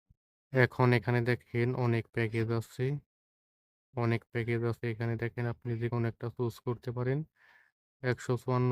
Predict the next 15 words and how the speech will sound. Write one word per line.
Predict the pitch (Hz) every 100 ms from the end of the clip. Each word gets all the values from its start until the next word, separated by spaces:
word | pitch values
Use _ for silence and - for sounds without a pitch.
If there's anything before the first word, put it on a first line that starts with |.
| 123
টাকা | 131 123
বাংলা | 120 123 123
টাকা, | 120 120
এটাও | 117 120 117
চুজ | 123 - -
করতে | 117 120
পারেন, | 120 120 120
অথবা | - 117 117 117
সাতশো | - 117 - 120
আটচল্লিশ | 113 120 117 -
টাকা, | 117 117
এটাও | 117 113
চুজ | - -
করতে | 123 -
পারেন, | 120 120